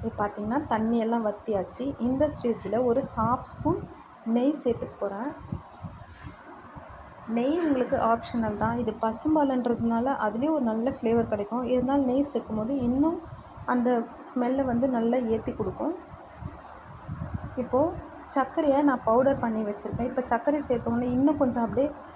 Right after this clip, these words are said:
ஈர்த்த மாதிரி ஆயிடும். இப்போ கலரிட்டே இருந்தீங்கன்னா அந்த சர்க்கரையோட பாகு அது எல்லாமே நல்லா மிக்ஸ் ஆகி இந்த மாதிரி உதிரி உதிரியா கிடைக்கும். அப்புறம் என்னங்க,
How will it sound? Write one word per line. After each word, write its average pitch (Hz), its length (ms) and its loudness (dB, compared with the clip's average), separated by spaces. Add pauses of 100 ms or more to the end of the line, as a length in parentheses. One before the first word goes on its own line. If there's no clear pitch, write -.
(320)
ஈர்த்த 302 300 4 (100)
மாதிரி 240 220 2 (100)
ஆயிடும். 214 300 0
இப்போ 240 140 -2
கலரிட்டே 254 560 2 (100)
இருந்தீங்கன்னா 226 480 0
அந்த 226 160 0 (100)
சர்க்கரையோட 240 460 0 (120)
பாகு 214 240 2
அது 208 160 0
எல்லாமே 233 320 0
நல்லா 226 300 0
மிக்ஸ் 233 340 -2
ஆகி 233 220 0
இந்த 233 200 0
மாதிரி 226 280 0
உதிரி 233 400 0
உதிரியா 220 260 -2
கிடைக்கும். - 340 -4 (140)
அப்புறம் 247 300 0
என்னங்க, 208 400 -2